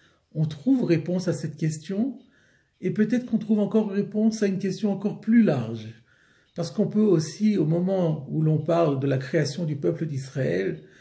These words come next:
s'étonner du fait que Israël, qui a traversé toute l'Antiquité,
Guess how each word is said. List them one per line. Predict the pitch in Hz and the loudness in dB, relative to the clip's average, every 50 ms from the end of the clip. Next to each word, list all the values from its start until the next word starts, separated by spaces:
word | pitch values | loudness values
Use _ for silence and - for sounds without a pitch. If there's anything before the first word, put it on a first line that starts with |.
| _ _ _ _ _ _ _ _ _ _ _ _ | _ _ _ _ _ _ _ _ _ _ _ _
s'étonner | - - - - - - 175 147 - - 160 165 180 214 269 262 | -18 -16 -16 -14 -6 -4 -4 -4 -2 0 0 2 2 2 2 2
du | 165 147 | 0 -2
fait | 139 135 - 185 185 175 175 - | -6 -4 -2 0 0 0 0 -2
que | - - 170 165 156 156 156 156 156 | -2 0 2 2 4 2 2 0 0
Israël, | - - - - - 165 165 - - 170 165 160 135 - | -2 -6 -8 -8 -4 -4 -4 -2 -2 -2 -2 -4 -4 -6
qui | - - 151 | -6 -4 -4
a | 139 135 | -4 -4
traversé | - - 156 147 160 160 156 - 196 - - | -4 -4 -2 -2 -2 -2 -2 -4 -6 -6 -6
toute | - 240 - | -4 -2 0
l'Antiquité, | 226 208 - - - 175 - - 175 156 - - - - - - - | 0 0 0 -2 -6 -10 -8 -6 -6 -6 -4 -4 -4 -4 -4 -6 -12